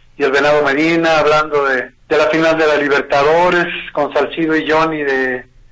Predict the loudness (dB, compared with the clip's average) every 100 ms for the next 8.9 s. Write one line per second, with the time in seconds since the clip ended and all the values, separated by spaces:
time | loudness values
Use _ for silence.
0 | -20 -20 -4 -2 0 -2 -2 -4 -4 -2
1 | -2 0 0 0 -2 -2 -2 -2 0 -2
2 | -4 -6 -6 -4 -4 -8 -14 _ _ _
3 | _ -14 -10 -4 0 2 2 0 2 2
4 | 2 0 -2 -10 _ -10 -2 0 2 0
5 | 0 0 0 -4 -8 -18 _ -6 0 2
6 | 4 2 0 2 2 0 0 -2 -2 -12
7 | -20 _ _ _ _ _ _ -2 0 2
8 | 0 0 0 2 0 2 2 2